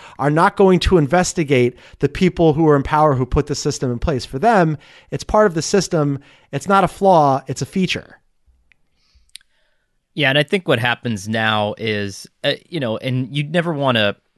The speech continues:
Speaker 2: conflate two different cases. Um, and even though Colin Kaepernick was mentioned in the Brian Flores suit, I think that these are different things, uh, and that, that sentiment has been expressed certainly when I've called around the league this morning. But,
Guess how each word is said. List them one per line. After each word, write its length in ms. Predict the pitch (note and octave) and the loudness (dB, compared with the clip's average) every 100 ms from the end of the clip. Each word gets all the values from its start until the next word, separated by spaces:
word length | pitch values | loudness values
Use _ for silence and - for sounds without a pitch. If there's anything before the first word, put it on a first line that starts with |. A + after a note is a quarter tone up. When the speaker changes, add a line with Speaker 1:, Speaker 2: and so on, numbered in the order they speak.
| _ - | _ -12
Speaker 2:
conflate 600 | - A#2+ - A#2 A2 - | -6 -6 -6 -6 -6 -6
two 160 | - A#2+ | -10 -8
different 460 | A2 - G#2 - - | -8 -8 -10 -10 -8
cases. 680 | A2+ G#2 - G2+ F#2+ - - | -6 -6 -6 -8 -8 -12 -6
Um, 340 | G#2 G2 F#2+ E2+ | -4 -4 -6 -8
and 300 | G#2+ G2+ - - - | -8 -8 -10 -18 -12
even 300 | D#3 D3 B2+ | -8 -6 -2
though 400 | A#2 A2+ A2 - _ _ - | 0 0 -2 -6 _ _ -4
Colin 300 | B2+ A#2+ A2+ | -2 -2 -4
Kaepernick 480 | A2+ A2 A2+ A2 | -6 -6 -8 -8
was 160 | A2 F#2+ | -8 -6
mentioned 520 | B2+ B2+ - B2+ A#2 | -2 -2 -2 -4 -4
in 140 | G#2+ A#2+ | -4 -6
the 80 | |
Brian 380 | G#2 A#2 A2+ A2+ | -2 0 0 -2
Flores 380 | - A#2+ A2+ G#2 | -4 -4 -2 -4
suit, 280 | - A#2+ A#2 | -6 -8 -8
I 60 | |
think 240 | A#2 A#2+ - | -8 -8 -6
that 160 | G#2+ | -10
these 200 | A#2+ G#2+ | -8 -8
are 60 | G2 | -10
different 400 | F2 A2+ A2+ G2+ | -8 -8 -8 -12
things, 560 | - A2 G#2 G2+ G2+ - | -8 -6 -6 -8 -12 -12
uh, 300 | G#2+ F#2+ F2+ | -8 -8 -8
and 360 | A2 G2+ F#2+ F#2+ - _ _ | -8 -8 -8 -10 -16 _ _
that, 220 | B2 A#2 | -4 -4
that 300 | B2+ B2 - | -2 -4 -4
sentiment 420 | - B2 G2+ A2+ G2+ | -2 -2 -2 -4 -4
has 80 | |
been 160 | G2 G#2 | -4 -4
expressed 480 | G2+ - A2+ G#2 - | -4 -8 -6 -4 -4
certainly 360 | A2+ G2+ G#2 | -6 -4 -6
when 100 | G2 | -4
I've 160 | F#2+ F2+ | -8 -6
called 220 | G#2 G2+ | -4 -4
around 220 | G2+ F#2+ | -4 -4
the 60 | F#2 | -6
league 200 | G2 G2 | -8 -10
this 160 | G2 A2+ | -10 -8
morning. 320 | A#2 G#2+ F#2+ | -6 -6 -4
But, 260 | A#2 A2+ | -4 -4